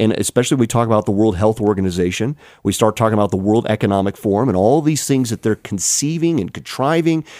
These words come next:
and the schemes and plannings of men that are blasphemous to God, trying to bring the world under a one world government, trying to usurp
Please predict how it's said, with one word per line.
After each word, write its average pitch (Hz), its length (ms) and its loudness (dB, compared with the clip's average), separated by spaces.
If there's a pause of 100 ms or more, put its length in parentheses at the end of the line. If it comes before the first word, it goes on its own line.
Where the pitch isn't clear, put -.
(140)
and 101 120 -2
the 87 60 -4
schemes 160 800 0
and 90 180 -4
plannings 156 640 0
of 90 100 -4
men 135 380 2
that 107 120 0
are 92 140 0
blasphemous 151 840 -2
to 113 140 -2
God, 107 340 0 (300)
trying 185 340 2
to 147 60 0
bring 135 180 4
the 117 80 4
world 113 300 2
under 104 160 2
a 98 60 2
one 107 300 0
world 104 300 0
government, 92 380 -2
trying 160 300 -2
to 139 120 -4
usurp 117 540 0